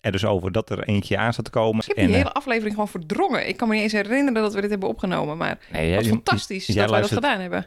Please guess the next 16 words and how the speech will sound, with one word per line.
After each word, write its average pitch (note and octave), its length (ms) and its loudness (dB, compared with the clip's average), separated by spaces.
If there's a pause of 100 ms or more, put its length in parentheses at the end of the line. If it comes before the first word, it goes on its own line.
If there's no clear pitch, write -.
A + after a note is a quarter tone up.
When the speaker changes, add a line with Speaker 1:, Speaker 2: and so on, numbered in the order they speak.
(100)
Speaker 1:
jij G#2+ 220 0
luistert G#2+ 360 -2
überhaupt, G#2 580 -2
eh, G2+ 320 2
nooit G2 500 0
de - 80 0
afleveringen F2+ 520 0
terug, E2+ 200 -2
toch? A3+ 140 2
Speaker 2:
Nee, A#3 360 0
nee F#3 200 -2
joh, E3+ 300 -4
hou D#3+ 180 -4
op D#3+ 100 -8
met E3 180 -10
me. - 60 -18